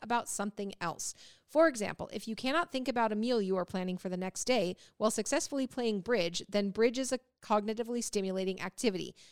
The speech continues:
However, if you can daydream while driving along on a familiar route, then driving along the route is not cognitively stimulating. On the other hand, it might be cog-, cognitively stimulating to drive in an unfamiliar city while trying to find a particular address,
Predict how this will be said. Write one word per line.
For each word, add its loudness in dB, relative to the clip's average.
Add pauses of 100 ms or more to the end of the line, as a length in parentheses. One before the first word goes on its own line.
(120)
However, 6
if -2
you 0
can -2
daydream 2
while 2
driving 2
along 2
on 0
a -4
familiar 0
route, 2 (240)
then 0
driving 2
along 4
the 2
route 2
is -4
not -2
cognitively -2
stimulating. -2 (260)
On 2
the 2
other 2
hand, -2
it 0
might -2
be -4
cog-, -2 (220)
cognitively 2
stimulating 2
to -8
drive 2
in -2
an -6
unfamiliar -4
city 0 (260)
while 8
trying 4
to 4
find 2
a 6
particular 0
address, 0